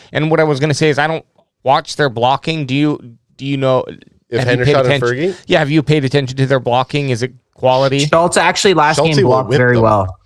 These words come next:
Speaker 1: No,
Speaker 3: Schultz
Speaker 1: I
Speaker 3: actually blocked
Speaker 1: yeah.
Speaker 3: very well last game.
Speaker 1: And how about
Speaker 3: And
Speaker 1: the, uh, clone zone?
Speaker 3: The clone zone's been decent too, but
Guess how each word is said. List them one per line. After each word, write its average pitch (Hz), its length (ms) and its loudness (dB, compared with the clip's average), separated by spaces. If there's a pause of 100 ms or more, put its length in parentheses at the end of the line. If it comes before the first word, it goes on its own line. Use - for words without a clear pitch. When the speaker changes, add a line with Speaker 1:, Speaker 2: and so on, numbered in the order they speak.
(240)
Speaker 1:
No, 208 160 -2
Speaker 3:
Schultz 156 240 0
Speaker 1:
I 170 80 4
Speaker 3:
actually 170 220 0
blocked 143 320 0
Speaker 1:
yeah. 120 40 -6
Speaker 3:
very 127 200 2
well 113 180 2
last 104 260 -2
game. 104 240 -4 (100)
Speaker 1:
And 143 100 0
how 160 140 0
about 160 160 2
Speaker 3:
And - 140 2
Speaker 1:
the, 139 220 2
uh, 131 120 2
clone 143 280 -2
zone? 117 240 -2 (540)
Speaker 3:
The 127 100 -2
clone 196 260 2
zone's 190 260 2
been 143 140 0
decent 139 340 0
too, 143 160 4
but 131 320 0